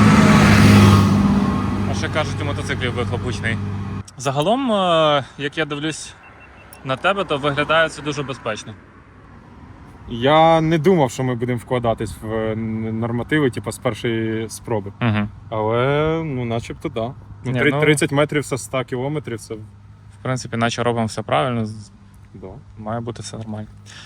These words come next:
Speaker 1: Я дуже задоволений тим, як ми сьогодні спробували це зробити, і у нас вийшло.
Speaker 2: Да?
Speaker 1: Єдине, що трохи переживаю за свої гальма, щоб
Speaker 2: Не,
Speaker 1: вони,
Speaker 2: не перегріть.
Speaker 1: щоб вони не засклились там.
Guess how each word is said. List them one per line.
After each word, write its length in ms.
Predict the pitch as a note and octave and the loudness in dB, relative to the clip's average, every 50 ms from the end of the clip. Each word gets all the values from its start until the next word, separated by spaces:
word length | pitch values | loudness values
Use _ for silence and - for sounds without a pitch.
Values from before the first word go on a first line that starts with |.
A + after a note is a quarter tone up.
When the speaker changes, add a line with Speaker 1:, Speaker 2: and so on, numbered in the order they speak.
| - - - - | -20 -20 -14 -4
Speaker 1:
Я 540 | - C#3 D#3 G3+ A3+ A#3+ A#3+ A#3+ A#3 A3+ G#3 | 2 4 6 6 6 6 8 8 8 8 8
дуже 300 | D3+ F#3+ G3+ F#3 F#3 F#3 | 6 2 0 0 0 -2
задоволений 640 | D#3+ F3 F#3 F3+ D3+ D3 C#3+ C#3+ C3+ C#3 C3+ C3+ C3+ | -2 -2 0 2 2 2 2 2 0 -2 -2 -4 -4
тим, 200 | B2+ - A#2+ A#2+ | -4 -4 -4 -4
як 120 | B2 A#2 | -4 -4
ми 100 | A2+ A#2 | -6 -6
сьогодні 480 | A2+ - G#2+ G#2 A2 A2 A2+ A2 A2 G#2 | -6 -6 -6 -6 -4 -4 -4 -4 -4 -6
спробували 480 | - - - A2 G#2+ G#2+ G#2+ G#2+ G#2 | -8 -8 -6 -6 -4 -4 -4 -4 -4
це 140 | G#2 - - | -6 -8 -10
зробити, 360 | G#2 A2 A2 G#2+ C3+ D3+ - | -10 -10 -6 -6 -6 -6 -4
і 20 | A#2+ | -4
у 40 | A2 | -4
нас 200 | G#2+ A2 - - | -6 -6 -8 -10
вийшло. 280 | F#2+ F2+ F2+ - - - - - - - - _ - - - - - - - _ _ _ - - - - - - - - - - - | -12 -12 -12 -14 -18 -20 -20 -20 -20 -20 -20 _ -20 -20 -20 -20 -20 -20 -20 _ _ _ -20 -20 -20 -20 -20 -20 -20 -20 -20 -20 -20
Speaker 2:
Да? 220 | - A2+ A#2+ E3 G3+ F#4 - - - | -10 -6 -4 -4 -4 -6 -10 -14 -8
Speaker 1:
Єдине, 280 | - A#2+ A2 C3+ C#3 B2+ | -6 -4 -2 -2 -2 -2
що 140 | A#2+ - A2+ | -4 -4 -4
трохи 220 | A#2 A#2+ A2 A#2+ | -4 -4 -4 -6
переживаю 440 | A2 - A2+ A2 G#2+ B2 A#2+ A#2 A2 | -6 -6 -6 -6 -2 2 2 2 2
за 100 | G#2+ A2 | 2 -2
свої 220 | G2 - A2+ A2+ | -4 -4 -4 -4
гальма, 360 | G#2+ G#2+ A#2+ C#3+ B2+ A2 G#2 G2+ - - - - - - - - - - - - | 0 0 0 0 0 -4 -6 -6 -10 -16 -20 -20 -20 -20 -20 -20 -20 -20 -20 -20
щоб 140 | - - A2+ | -16 -12 -8
Speaker 2:
Не, 80 | A2+ A#2+ | -6 -6
Speaker 1:
вони, 140 | A#2+ A2 A2+ | -4 -4 -4
Speaker 2:
не 160 | A2+ A2+ A#2 | -4 -4 -4
перегріть. 440 | - A2+ A2 A2 G#2+ A2 B2+ C#3 - - - - - | -6 -4 -4 -4 -4 -6 -8 -10 -10 -14 -20 -20 -18
Speaker 1:
щоб 180 | - - A#2 A2 | -10 -10 -6 -4
вони 160 | A#2 A#2 A#2 | -2 0 0
не 120 | A2+ A2 | 0 0
засклились 540 | G#2 A2+ G2+ G2+ - B2 A#2+ A2+ A2 G2+ - | -2 -4 -8 -10 -8 -6 -4 -4 -4 -6 -6
там. 160 | - G#2 G#2 | -10 -12 -14